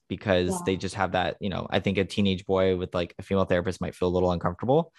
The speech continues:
Speaker 2: Mm-hmm.
Speaker 1: I've noticed it in my private practice that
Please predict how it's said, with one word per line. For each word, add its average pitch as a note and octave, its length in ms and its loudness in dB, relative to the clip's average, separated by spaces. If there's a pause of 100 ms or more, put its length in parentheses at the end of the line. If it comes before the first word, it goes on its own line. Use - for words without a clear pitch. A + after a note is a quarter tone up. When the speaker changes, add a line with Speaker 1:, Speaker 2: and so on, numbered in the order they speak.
(240)
Speaker 2:
Mm-hmm. G3 320 -6
Speaker 1:
I've B2 180 8
noticed A#2+ 400 2
it G2 100 2
in G#2 80 0
my F#2+ 120 0
private G2+ 440 0
practice E2+ 600 -4
that F2 560 0